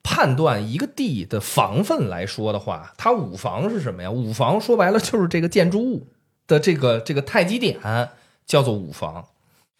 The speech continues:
它入手太极五房虚，古人就告诉你了，什么意思？你如果这个山脉啊，你把它抛开，它的这个斜率如果太多于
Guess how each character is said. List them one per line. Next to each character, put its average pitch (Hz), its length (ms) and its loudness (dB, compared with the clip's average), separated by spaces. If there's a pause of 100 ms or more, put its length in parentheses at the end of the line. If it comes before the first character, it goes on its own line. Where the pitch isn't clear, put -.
(240)
它 294 160 8
入 330 340 8
手 117 280 4
太 214 180 8
极 190 160 4
五 131 160 2
房 131 180 2
虚， 165 300 2
古 120 220 2
人 131 200 6
就 202 120 4
告 180 240 6
诉 135 100 2
你 104 140 -2
了， 90 240 -6
什 135 180 4
么 143 60 6
意 151 180 4
思？ 90 220 -8 (400)
你 131 240 10
如 147 420 4
果 80 260 -2
这 208 140 2
个 160 120 4
山 - 320 6
脉 151 440 4
啊， 78 360 -10
你 143 120 4
把 117 160 0
它 127 80 2
抛 180 340 2
开， 165 480 2 (360)
它 208 160 4
的 190 80 6
这 151 60 2
个 120 80 0
斜 - 380 0
率 185 200 4
如 117 220 -2
果 98 200 -4
太 - 420 -4 (400)
多 262 260 6
于 123 320 6